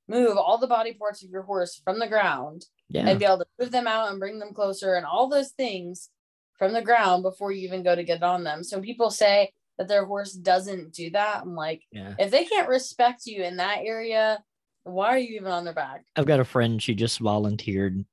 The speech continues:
Speaker 2: uh, for, I think this is her second go around volunteering in a, in a barn. It's down on the coast of South Carolina. And, uh, I talked to her the other day and she goes, "I found out something I really like doing." And I was like, "What's that?" She goes, "Lunging." And I said, "Huh?"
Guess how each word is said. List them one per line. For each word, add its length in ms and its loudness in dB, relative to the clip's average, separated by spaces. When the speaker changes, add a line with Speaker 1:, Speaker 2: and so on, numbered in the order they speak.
Speaker 2:
uh, 280 0
for, 500 -2
I 40 -8
think 180 0
this 200 -2
is 80 -4
her 80 2
second 460 -2
go 140 4
around 380 2
volunteering 640 -2
in 80 -8
a, 240 -10
in 100 -2
a 60 2
barn. 440 -4
It's 80 -20
down 200 2
on 100 2
the 80 -2
coast 320 -6
of 60 -14
South 220 -8
Carolina. 400 -4
And, 220 0
uh, 160 0
I 80 0
talked 240 0
to 60 -2
her 120 2
the 120 2
other 180 0
day 320 -2
and 160 -2
she 100 -4
goes, 320 -2
"I 100 0
found 300 2
out 140 2
something 240 0
I 60 2
really 260 4
like 240 0
doing." 280 4
And 100 -2
I 40 2
was 120 -2
like, 120 -2
"What's 200 -2
that?" 180 -4
She 80 -8
goes, 220 -2
"Lunging." 500 2
And 160 -2
I 100 -2
said, 280 -6
"Huh?" 320 0